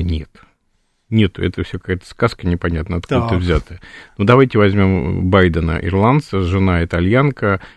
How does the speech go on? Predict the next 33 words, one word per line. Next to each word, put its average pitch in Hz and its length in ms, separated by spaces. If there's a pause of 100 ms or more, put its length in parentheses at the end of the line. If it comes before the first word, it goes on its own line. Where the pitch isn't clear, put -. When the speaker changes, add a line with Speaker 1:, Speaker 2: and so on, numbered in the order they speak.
(140)
Speaker 1:
вице-президент 95 800
Соединенных 90 560
Штатов 87 360
наполовину 87 840
черная, 85 420
наполовину 87 480
индусская, 107 560
муж 101 360
еврей. 92 360
Где 98 300
англосаксонский 95 800
мир? 87 140
Посма- 98 240
Speaker 2:
Все, 180 260
все 185 220
англосаксонские. 165 720
Speaker 1:
Кто 143 300 (260)
при-, 120 180
кто 143 360
премьер-министр 113 720
Великобритании? 92 640
Такой 82 260
типичный 110 480
англосакс, 82 500
Speaker 2:
Да, 143 120
Speaker 1:
да? 135 80
Speaker 2:
да, 139 200
да. 123 340
Speaker 1:
Нету 135 340
англосаксонского 82 720
мира. 80 220
Есть 104 520
просто 90 580